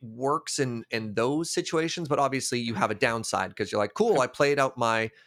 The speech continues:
Ensnaring Bridge, which is good for the aggro matchups, but I'm against combo and it does nothing." And then similarly, Storm will play Defense Grid or something like that as a way to fight against control decks. And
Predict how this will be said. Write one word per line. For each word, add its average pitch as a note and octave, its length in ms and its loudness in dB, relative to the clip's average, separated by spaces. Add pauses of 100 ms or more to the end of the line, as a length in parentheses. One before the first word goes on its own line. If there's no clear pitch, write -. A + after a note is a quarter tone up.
(140)
Ensnaring D3 480 0
Bridge, G#2+ 280 0
which A2 160 -2
is G#2+ 100 -6
good A2+ 240 0
for A2 220 0
the A2 260 -6
aggro A2+ 280 2
matchups, G#2 480 -2
but A2 100 0
I'm G#2+ 80 -2
against A2+ 320 -2
combo G2+ 400 0
and G#2 80 -6
it F#2+ 60 -8
does G#2 220 -2
nothing." G2+ 460 -4 (480)
And B2 140 0
then A2 280 -2
similarly, A2 600 -2
Storm C3+ 340 0
will B2 100 0
play A#2 720 -2
Defense B2 480 0
Grid F#2+ 420 -4
or A2 120 -2
something G#2 300 -4
like G#2 180 -2
that G2+ 160 2
as G#2 100 -4
a A2 60 -2
way G#2+ 120 2
to A2 60 -8
fight G#2 220 0
against G#2+ 280 -8
control G#2+ 400 -2
decks. - 380 -6
And G#2+ 140 -4